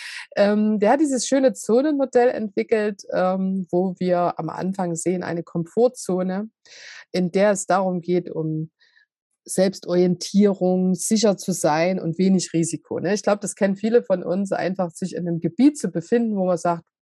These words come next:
"Ja, also da fühle ich mich sicher, das ist so das, wo ich sage, da, da fühle ich mich wohl, da, äh, wird mich jetzt eine Überraschung nicht so sehr aus den Latschen hauen." Das ist so, so meine Basic, ne?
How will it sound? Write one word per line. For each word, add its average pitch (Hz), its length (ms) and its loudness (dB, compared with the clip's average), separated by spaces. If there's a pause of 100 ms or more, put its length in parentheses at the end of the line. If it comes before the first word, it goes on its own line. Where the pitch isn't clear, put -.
(120)
"Ja, 123 240 -2 (460)
also 165 160 0
da 226 140 6
fühle 226 180 -2
ich 175 100 -8
mich 165 200 -4
sicher, 214 460 2
das 180 220 -6
ist 202 160 -6
so 185 120 -2
das, 185 420 0
wo 180 140 -2
ich 175 140 -4
sage, 175 320 0
da, 160 240 0
da 160 160 -4
fühle 233 180 -2
ich - 120 -6
mich 165 220 -8
wohl, 220 440 4
da, 180 220 2 (460)
äh, 180 220 2
wird 196 140 -2
mich 214 120 0
jetzt 185 180 -2
eine 185 80 -2
Überraschung 180 460 0
nicht 190 160 -2
so 185 100 -4
sehr 170 240 0
aus 165 140 -2
den 165 100 -4
Latschen 160 440 -2
hauen." 156 240 0
Das 156 160 -12
ist 170 120 -10
so, 165 240 0
so 160 120 -4
meine 165 220 0
Basic, 139 580 -6
ne? 220 260 -2